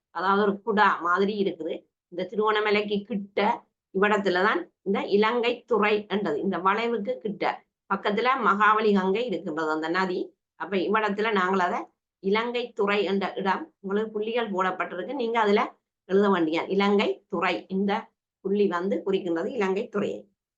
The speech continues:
அடுத்தது வந்து சிலாவா. அதற்கு உங்களுக்கு இதுல ஒரு டாட்ஸ் வந்து போட்டிருப்பினா, அப்ப அந்த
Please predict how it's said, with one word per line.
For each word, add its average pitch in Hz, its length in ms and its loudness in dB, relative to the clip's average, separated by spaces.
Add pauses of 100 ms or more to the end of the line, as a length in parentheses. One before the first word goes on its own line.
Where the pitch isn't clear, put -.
அடுத்தது 254 340 -2
வந்து 220 280 0
சிலாவா. 214 540 0 (420)
அதற்கு 214 340 -4
உங்களுக்கு 240 340 -2
இதுல 247 160 2
ஒரு 214 140 -4
டாட்ஸ் 208 300 -2
வந்து 220 200 -8
போட்டிருப்பினா, 202 580 -2 (400)
அப்ப 170 160 -4
அந்த 226 280 0